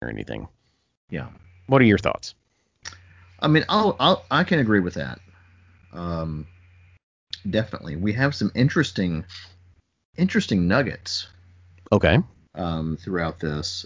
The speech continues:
Speaker 2: Uh, so Timothy can't talk in the current form that he's in, so Donatello gives him,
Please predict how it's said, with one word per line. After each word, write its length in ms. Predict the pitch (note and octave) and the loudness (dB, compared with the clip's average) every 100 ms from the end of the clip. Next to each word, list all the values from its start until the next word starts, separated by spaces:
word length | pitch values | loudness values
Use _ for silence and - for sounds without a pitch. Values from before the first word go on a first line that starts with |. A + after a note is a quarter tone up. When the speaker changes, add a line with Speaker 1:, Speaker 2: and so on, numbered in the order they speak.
| - | -14
Speaker 2:
Uh, 500 | - F2+ F#2 F2+ B1+ | -4 0 2 2 -2
so 540 | - B2 A2 G#2+ G#2 - - _ _ _ _ _ _ _ _ _ _ _ - | 0 4 6 6 4 -2 -18 _ _ _ _ _ _ _ _ _ _ _ -2
Timothy 380 | F3 A3 A#3 C#3 | 0 2 0 -2
can't 380 | - A2+ - | 0 -2 -2
talk 560 | - - - - - - - _ _ _ _ _ | -12 0 0 0 -6 -18 -20 _ _ _ _ _
in 400 | G2 G2 G2 G2 | -4 0 2 2
the 80 | F#2 | -2
current 400 | - G#2+ F#2+ - | -4 -2 -2 -4
form 380 | - F#2+ F2+ F2 | -4 -2 0 -2
that 100 | D2 | -4
he's 240 | F#2+ E2+ | -4 -4
in, 260 | F2 E2+ D#2+ | -4 -4 -6
so 200 | - F2+ | -4 -4
Donatello 540 | F2+ F#2+ F#2 G#2 G2 | -2 -2 -2 -2 -2
gives 340 | E2+ F#2 F2 - | -2 -4 -6 -6
him, 360 | F2 E2+ E2+ | -6 -4 -6